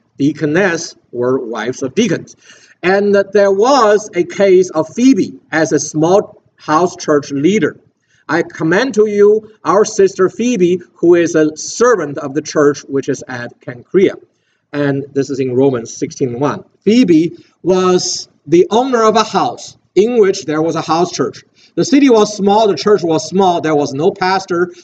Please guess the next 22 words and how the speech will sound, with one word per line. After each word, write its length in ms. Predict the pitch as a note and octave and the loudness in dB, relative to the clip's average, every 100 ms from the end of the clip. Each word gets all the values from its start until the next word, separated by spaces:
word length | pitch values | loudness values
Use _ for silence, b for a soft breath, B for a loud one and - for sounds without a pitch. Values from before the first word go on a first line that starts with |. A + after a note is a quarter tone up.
| B | B
or 200 | C#3 D3 | -2 -2
elder. 540 | F3 F#3+ E3+ C3 D#3 - _ | 0 0 2 0 -2 -4 _
She 280 | - - F3+ | -8 0 4
was 240 | F#3 F#3 F#3 | 4 2 0
the 100 | E3+ | -4
hostess, 680 | - A3 C#4 - A3+ A3+ - b b | 2 2 2 2 2 2 -6 b b
sh-, 220 | - - F3+ | -16 -10 -2
uh, 360 | F3+ F3+ E3+ F3 | 0 0 -2 -2
and 280 | F3+ F#3 | -2 0
the 80 | E3+ | 2
leader. 320 | F3 F#3 A2+ - _ _ _ | 4 2 -2 -12 _ _ _
So 180 | _ F3+ | _ 2
in 120 | G#3 | 4
that 180 | G#3+ C4+ | 4 0
sense, 240 | A#3+ F#3+ F#3 | 0 -2 0
she 80 | |
may 100 | E3+ | 0
be 40 | F3 | -2
called 320 | D#3 D3+ D3+ D3 | 0 0 -2 -2
a 120 | C#3 | -2
deaconess. 640 | C#3 E3 D3 A#2 G2+ _ _ _ _ _ _ _ _ _ C3+ | -2 -4 -4 -6 -10 _ _ _ _ _ _ _ _ _ -6
Okay? 200 | D3+ | -4